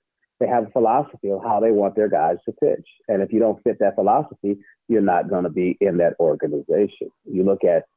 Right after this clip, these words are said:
the Cardinals, you look at, you know, uh, teams like the Astros and what Dusty's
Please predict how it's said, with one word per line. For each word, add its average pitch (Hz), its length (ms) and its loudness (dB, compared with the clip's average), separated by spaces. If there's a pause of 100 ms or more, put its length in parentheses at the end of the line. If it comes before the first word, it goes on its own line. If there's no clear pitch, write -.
(240)
the - 80 -4
Cardinals, 82 720 -2
you 87 160 -6
look 87 180 -2
at, 82 200 2 (500)
you 80 120 0
know, 65 360 -2 (100)
uh, 64 200 2 (200)
teams 101 200 0
like 95 220 2
the 85 100 -2
Astros 85 640 0
and 82 100 -2
what 82 180 0
Dusty's 85 460 -2